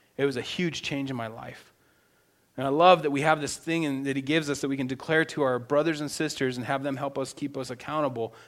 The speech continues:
that, you know what? This is what happened inside. I don't wanna show you what happened. I want you guys to testify to what's gone on, what Jesus Christ has done in my life.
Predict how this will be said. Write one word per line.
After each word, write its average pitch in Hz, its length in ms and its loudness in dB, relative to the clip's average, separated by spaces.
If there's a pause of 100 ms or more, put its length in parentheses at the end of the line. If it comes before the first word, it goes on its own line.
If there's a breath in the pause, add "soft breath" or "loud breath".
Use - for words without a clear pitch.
that, 131 140 0
you 139 80 -2
know 147 80 -2
what? 160 360 2 (180 soft breath)
This 156 120 -4
is 156 80 -6
what 147 140 0
happened 127 400 -2
inside. 120 480 -12
I 139 100 0
don't 160 100 2
wanna 147 140 0
show 143 200 -2
you 135 120 0
what 127 100 -4
happened. 127 260 -4
I - 20 -2
want 151 100 -4
you 151 60 -2
guys 147 140 0
to 120 80 -10
testify 127 600 -2
to 127 60 -2
what's 127 180 -2
gone 131 220 -4
on, 127 260 -2
what 120 100 -10
Jesus 123 280 -8
Christ 123 240 -10
has 117 100 -12
done 120 160 -8
in 113 80 -8
my 113 120 -10
life. 127 360 -16